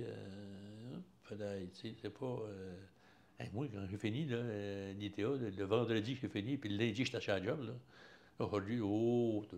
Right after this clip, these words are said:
peu deux semaines, un mois de vacances, ça, avant de commencer à travailler. Non, mais c'est vrai.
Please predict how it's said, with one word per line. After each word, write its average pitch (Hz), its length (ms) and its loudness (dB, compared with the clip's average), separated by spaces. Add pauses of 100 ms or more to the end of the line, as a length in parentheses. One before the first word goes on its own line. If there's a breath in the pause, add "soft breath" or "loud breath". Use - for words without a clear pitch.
peu 98 160 0
deux 92 300 -2
semaines, 104 400 -4
un 92 180 -2
mois 95 240 -4
de 98 60 -6
vacances, 98 400 -4 (100)
ça, 107 140 -6
avant 104 160 -4
de - 20 -10
commencer 98 320 -4
à 95 60 2
travailler. 92 480 -2 (760 soft breath)
Non, - 120 -4
mais 90 40 0
c'est 151 140 2
vrai. 123 180 4